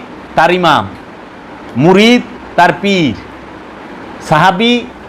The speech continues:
তার নবী, তার রসুলকে নিয়ে সালাতে দাঁড়াইছে, মানে ধ্যানে। আমি কার ধ্যান করতেছি? আমার মুর্শেদের, আমার রসুলের। অন্য আর কেউ আছে? না। এই জন্য মুর্শেদ, রসুল সালাত শিখাইব,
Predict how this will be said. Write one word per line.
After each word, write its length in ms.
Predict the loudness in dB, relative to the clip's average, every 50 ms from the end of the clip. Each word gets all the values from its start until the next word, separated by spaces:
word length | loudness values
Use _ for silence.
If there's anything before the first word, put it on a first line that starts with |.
| -20 -8 0
তার 200 | 2 2 2 2
নবী, 420 | 0 -2 -2 -2 -2 -2 -2 -2 -2 2
তার 160 | 2 2 2 2
রসুলকে 1000 | 0 -2 -2 -2 0 2 2 2 0 -4 -8 -12 -16 -18 -18 -18 -4 -2 0 0
নিয়ে 340 | 2 0 2 4 4 4 4
সালাতে 420 | 4 2 4 4 4 4 2 0
দাঁড়াইছে, 400 | 0 2 2 2 2 0 -2 -2
মানে 380 | 0 0 0 2 2 0 0 -4 -10 -16 -18 -12 -10 -6 0
ধ্যানে। 460 | 2 4 4 4 4 2 2 0 0 -2 -6 -12 -16 -18 -18 -18 -8 -4
আমি 180 | -2 0 0 0
কার 300 | 2 4 4 4 4 4
ধ্যান 200 | 2 2 2 2
করতেছি? 600 | 0 -2 2 2 0 0 0 -2 -4 -2 -2 -4 -8 -10 -16 -20 -16 -6
আমার 260 | -2 2 2 4 4 2
মুর্শেদের, 520 | 0 -2 -4 -4 -4 -4 -2 -2 -4 -4 -4 -8 -14 -18 -18 -18 -18 -18 -18 -18 -18 -18 -14 -4 -2
আমার 280 | 2 2 4 4 4
রসুলের। 440 | 2 0 -2 -2 -2 -2 0 0 -2 -4 -8 -14 -18 -18 -18 -4 0
অন্য 220 | 0 2 4 4 4
আর 120 | 4 4
কেউ 140 | 4 4 4
আছে? 500 | 4 4 2 4 4 4 4 4 2 -2 -6 -12 -16 -16 -16 -16 -16 -16 -16 -14 -8 -6
না। 280 | -2 -2 0 -2 -2 -4 -8 -14 -16 -16 -16 -16 -14 -14 -14 -14 -14 -12 -2 -2
এই 100 | 0 2
জন্য 220 | 2 2 2 2
মুর্শেদ, 540 | 2 2 2 0 0 -2 2 4 4 4 4 0 -2 0
রসুল 420 | 2 2 2 4 4 2 2 2
সালাত 400 | 0 0 0 2 4 4 2 2
শিখাইব, 640 | -2 -4 -4 0 0 0 2 4 4 4 4 4 2